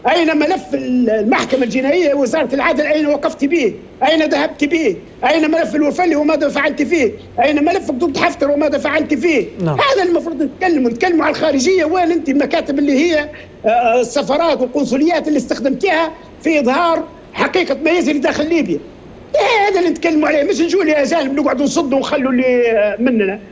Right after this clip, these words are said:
Speaker 1: والله أنا حقيقة أرى
Speaker 2: نعم.
Speaker 1: شيء غريب. حتى
Speaker 2: طيب.
Speaker 1: اليوم مع، آه، لما تجي ترجع، معلش النقطة هذه، لما تجي ترجع اليوم للجارديان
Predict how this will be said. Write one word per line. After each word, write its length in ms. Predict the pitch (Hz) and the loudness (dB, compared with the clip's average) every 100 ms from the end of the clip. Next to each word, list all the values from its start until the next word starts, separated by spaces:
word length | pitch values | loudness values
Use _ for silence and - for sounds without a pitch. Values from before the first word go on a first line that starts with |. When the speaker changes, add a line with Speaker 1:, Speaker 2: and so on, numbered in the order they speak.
| - - | -20 -4
Speaker 1:
والله 260 | 403 392 339 | 0 2 2
أنا 140 | 330 | 0
حقيقة 420 | 311 - 381 247 | -2 -2 -2 0
أرى 340 | 214 226 311 196 | 0 2 2 2
Speaker 2:
نعم. 140 | 185 | 2
Speaker 1:
شيء 200 | - 277 | 0 0
غريب. 480 | 277 392 269 175 151 - | 2 0 0 -2 -6 -6
حتى 200 | 302 - | -8 2
Speaker 2:
طيب. 120 | 202 392 | 2 2
Speaker 1:
اليوم 240 | 359 285 - - - | 0 -2 -6 -18 -4
مع، 360 | 226 262 294 285 | -2 -2 -2 0
آه، 40 | |
لما 160 | 277 277 | 2 0
تجي 180 | 277 311 | 0 0
ترجع، 300 | 320 220 240 | 0 0 0
معلش 320 | 269 277 233 | 2 0 0
النقطة 320 | 277 262 240 | -2 0 0
هذه، 280 | 233 214 208 - - - | 0 0 -4 -10 -14 -2
لما 180 | 339 320 | 2 2
تجي 180 | 330 | 0
ترجع 380 | 339 403 240 240 | 0 0 0 0
اليوم 480 | 214 233 381 302 208 | 0 0 2 0 0
للجارديان 720 | 202 202 175 349 294 196 190 | -2 -2 0 0 0 0 -2